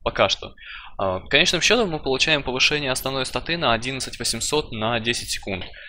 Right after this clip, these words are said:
Возможно, это значение когда-то станет больше, возможно, когда-то меньше, может, ещё что-то поменяется в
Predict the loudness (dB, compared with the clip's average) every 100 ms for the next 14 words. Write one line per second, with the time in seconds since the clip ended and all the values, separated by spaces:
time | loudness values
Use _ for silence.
0 | -4 -2 2 0 0 -2 -2 -2 -2 0
1 | 0 2 0 -2 0 0 0 -4 -4 -2
2 | 0 0 0 0 -2 -6 -4 -2 0 -2
3 | -2 -2 -2 0 0 0 -4 -2 -2 0
4 | 0 -2 -6 -6 -6 -4 -4 -4 -4 -8
5 | -6 -6 -4 -6 -10